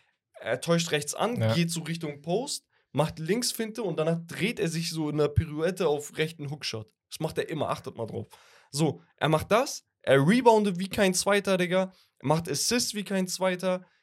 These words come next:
Speaker 1: hat von A bis Z sein Team unter Kontrolle.
Speaker 2: Ja, sein Dreier sitzt.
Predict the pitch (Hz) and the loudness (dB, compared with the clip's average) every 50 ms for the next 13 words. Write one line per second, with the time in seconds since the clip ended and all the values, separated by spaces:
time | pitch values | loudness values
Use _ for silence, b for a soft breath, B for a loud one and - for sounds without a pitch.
0 | b b _ _ _ - 156 156 156 160 - 170 151 - - _ - 151 202 233 | b b _ _ _ -6 -2 -2 -2 -2 -2 -2 -2 -4 -4 _ 2 4 4 4
1 | 226 190 185 196 - - - 208 196 180 - 170 156 147 147 - - 208 220 208 | 4 4 2 0 2 2 2 2 0 2 2 2 0 0 0 -4 -4 -4 -2 -2
2 | 196 196 - 196 170 175 180 175 170 - - - 107 107 101 104 101 92 92 - | -2 -2 -2 -4 -4 -2 -4 -4 -4 -2 0 2 2 2 2 2 0 0 0 0
3 | 95 - 117 127 123 107 92 92 92 - - - - - - | 0 2 2 2 2 0 0 -2 -4 -4 -6 -8 -10 -12 -20